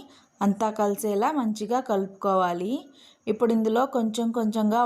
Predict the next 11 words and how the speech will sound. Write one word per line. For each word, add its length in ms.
వాటర్ 440
వేసుకుంటూ 560
పిండంతా 540
ఇలా 200
కలుపుకున్న 480
తర్వాత, 380
ఇందాక 440
ఇందులో 320
నువ్వులు 360
వేసుకోవడం 600
మర్చిపోయానండి, 840